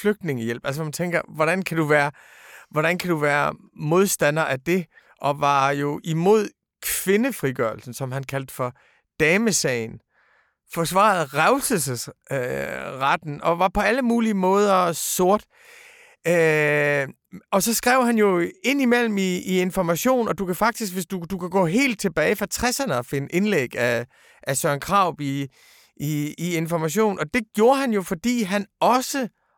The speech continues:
over det sidste halve århundrede har været en af de mest indflydelsesrige og vigtige intellektuelle. Fuldstændigt, altså, ubetinget. Hans virkningshistorie er meget stor.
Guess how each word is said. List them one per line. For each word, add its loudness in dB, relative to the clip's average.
over 4
det -2
sidste -4
halve -2
århundrede -2
har -2
været 2
en 0
af -2
de -6
mest -4
indflydelsesrige -4
og -2
vigtige -4
intellektuelle. -6
Fuldstændigt, 0
altså, -2
ubetinget. 0
Hans -8
virkningshistorie -2
er 2
meget 2
stor. -4